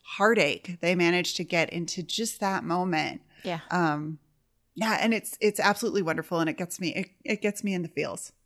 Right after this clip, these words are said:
Speaker 2: I know, it's so great.
Speaker 1: So what's your favorite part, Lonnie?
Speaker 2: Uh, I gotta say, it's a bit of a tough call.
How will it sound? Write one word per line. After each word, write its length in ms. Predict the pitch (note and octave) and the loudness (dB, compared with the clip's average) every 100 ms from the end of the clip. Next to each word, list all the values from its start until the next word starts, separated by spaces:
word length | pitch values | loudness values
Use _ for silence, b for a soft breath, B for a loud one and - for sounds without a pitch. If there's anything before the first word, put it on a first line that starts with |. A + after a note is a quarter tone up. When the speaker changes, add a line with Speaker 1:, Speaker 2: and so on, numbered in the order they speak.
| _ - | _ 0
Speaker 2:
I 260 | E4 F4+ | 2 2
know, 220 | F4+ G4 G4+ | -2 -2 -2
it's 180 | F#4+ | -8
so 140 | - C#4 | -10 -12
great. 640 | - - - - - - b b b b | -12 -12 -14 -14 -14 -14 b b b b
Speaker 1:
So 180 | - D4+ | -2 2
what's 180 | E4+ E4+ | 4 4
your 100 | E4+ | 4
favorite 360 | C#4+ A#3+ G#3+ | 4 4 4
part, 280 | - D#3+ D3 | 4 2 2
Lonnie? 380 | E3 D#3+ F3 - _ - B B B B B B _ | 2 2 0 -4 _ -20 B B B B B B _
Speaker 2:
Uh, 340 | B3+ B3 B3 A#3+ | 6 10 10 10
I 80 | - | 8
gotta 160 | C#4+ F#4 | 6 6
say, 500 | E4 C#4+ C#4+ F#4 - - | 6 6 6 2 -6 -10
it's 140 | A#3 | -6
a 40 | |
bit 140 | G#3 A3+ | -2 -2
of 80 | A3+ | -2
a 40 | |
tough 260 | - A#3+ - | -2 -2 -2
call. 420 | G3+ D#3+ E3+ | 0 0 0